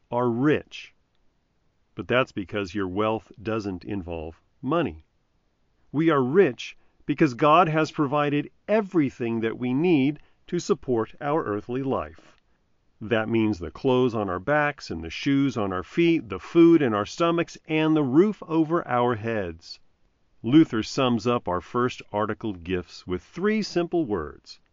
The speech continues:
"All I have." But what is that? We know the things we have because we can see them and touch them. But what about the things we can't see and touch?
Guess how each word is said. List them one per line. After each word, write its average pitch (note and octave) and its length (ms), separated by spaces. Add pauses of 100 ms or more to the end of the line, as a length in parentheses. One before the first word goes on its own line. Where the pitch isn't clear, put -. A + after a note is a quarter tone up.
(220)
"All C3 500
I G#2+ 440
have." F2+ 460 (560)
But G#2 140
what G2+ 180
is E3+ 180
that? - 340 (680)
We D#3 200
know C#3+ 340
the B2 180
things A#2 360
we G#2 140
have C3 420 (200)
because D3+ 300
we D3 80
can C#3 160
see A3 280
them A2 340 (180)
and A#2 160
touch A3+ 320
them. C#2 240 (1040)
But D3+ 200
what F3+ 180
about F#3+ 280
the E3+ 100
things D3 360
we C3+ 200 (200)
can't - 500 (100)
see E2 580 (100)
and E2+ 220
touch? - 520